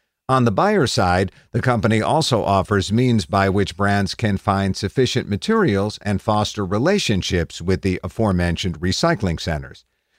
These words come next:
The company says it already has relationships with hundreds of recycling centers it's helped connect with buyers from large retailers and big brands, though it's not yet disclosing the names of either.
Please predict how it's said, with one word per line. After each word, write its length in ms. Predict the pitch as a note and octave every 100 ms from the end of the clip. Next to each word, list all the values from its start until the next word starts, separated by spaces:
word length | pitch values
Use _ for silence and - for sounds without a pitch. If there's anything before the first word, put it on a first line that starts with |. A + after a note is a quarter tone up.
| _ -
The 60 |
company 360 | G2+ D3 A2 G2+
says 280 | A#2 G#2 G#2
it 100 | G2+
already 400 | A2 G#2+ A2 F#2
has 300 | C#3 F3+ G2+
relationships 800 | G2 F#2 E2 - F#2 A2 F2+ -
with 200 | G2 -
hundreds 600 | - G#3 D#3+ G#2 D2 F#2
of 140 | F2
recycling 640 | G2+ G2 G#2+ F#2 - E2 D#2
centers 420 | - F2 F2+ E2
it's 200 | F2+ -
helped 280 | A2+ F#2+ -
connect 360 | B2+ A#2 F#2+
with 160 | G#2+ D#2+
buyers 500 | C#3+ D#3+ G#2+ F#2 G#2+
from 300 | - G2+ F2+
large 480 | F#2 A#2 D3 D#3+ -
retailers 760 | B2 C3+ - F2 D#2 E2+ G2
and 240 | G2 F#2+ D#2
big 300 | B2 A#2 F2+
brands, 560 | C3 A#2 D2+ C2 - _ -
though 200 | A#2+ F#2+
it's 140 | G2
not 220 | A#2 G#2+
yet 220 | E2 F2 -
disclosing 560 | F2 - A#2 F#2+ F#2
the 100 | G2
names 320 | A#2 E2+ D2+
of 100 | F#2
either. 300 | A#2 A#2+ C#2